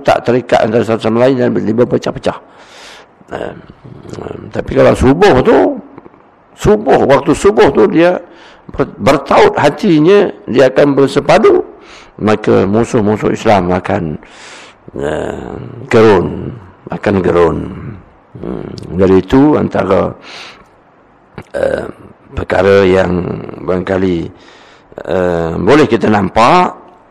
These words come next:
eh, yang, eh, semasa, eh, dan apa rahsia-rahsianya,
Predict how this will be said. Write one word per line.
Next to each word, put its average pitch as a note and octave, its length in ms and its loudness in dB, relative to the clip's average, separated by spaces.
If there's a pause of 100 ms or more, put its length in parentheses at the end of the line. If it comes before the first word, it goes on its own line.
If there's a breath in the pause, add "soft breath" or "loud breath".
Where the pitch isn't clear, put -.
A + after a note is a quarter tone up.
(160)
eh, F#2 380 0 (160)
yang, F#2+ 500 0
eh, E2+ 260 -2
semasa, - 680 2 (580 loud breath)
eh, E2 420 -2
dan G2 160 -2
apa E3 400 0
rahsia-rahsianya, G#2 1000 2